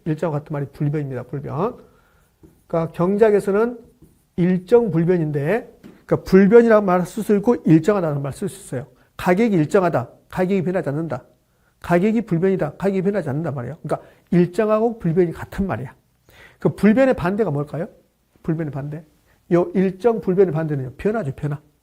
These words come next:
변화. 가격이 상승했다. 가격이 하락했다. 그럼 가격이 일정하지 않은 거잖아요. 가-, 가격이 일정하다. 가격이 변하지 않았다. 그럼 가격이 변했다. 가격이 올라갔다. 떨어졌다. 그럼 일정 불변의 반대는 변화가 되는 거야.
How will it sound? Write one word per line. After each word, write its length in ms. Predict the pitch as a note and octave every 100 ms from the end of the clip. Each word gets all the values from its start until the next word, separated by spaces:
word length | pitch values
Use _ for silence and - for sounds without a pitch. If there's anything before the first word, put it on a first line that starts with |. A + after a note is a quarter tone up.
| _
변화. 340 | - A2+ D#3+ - - - - _
가격이 640 | - G#3+ B3 G#3 D#3 D#3+ - _
상승했다. 800 | - - C#4 C4 F#3+ C#3 - G#2+ -
가격이 240 | G#3 G#3+
하락했다. 580 | F#3+ A#3+ F3+ C#3+ B2+ G#2+ - _
그럼 140 | - C4
가격이 260 | B3 A3
일정하지 440 | F#3+ G3 A#3+ A3+ D3+
않은 200 | C3+ G3
거잖아요. 440 | D3+ C3 A#2+ A#3 - _ _ _ -
가-, 200 | F3 F3+
가격이 680 | F#3 F#3 A3+ A3 C4+ C#4+ - _ _
일정하다. 540 | E3 E3 A3+ G3 C#3 -
가격이 300 | F3 F#3+ E3
변하지 260 | F3+ D3+ C#3 D#3+ -
않았다. 420 | D3+ D#3+ - G#2 _ _ _ _
그럼 180 | F#3 F#3
가격이 320 | F#3 G#3+ A3
변했다. 340 | G#3 G3+ D3
가격이 340 | - F3 G#3+ G#3+
올라갔다. 440 | D#3 G3 A3+ C4
떨어졌다. 420 | A#3+ A#3+ - - - _ _
그럼 220 | - F3+ - - _ _ _ _
일정 720 | G#3 G#3 G3+ - C4 C4 B3+
불변의 400 | - F#3+ G#3 G#3+
반대는 420 | D#3 F3 F3+ A#3 -
변화가 360 | F3 G3+ D3+
되는 160 | C3+ B2+
거야. 260 | A2 F#3+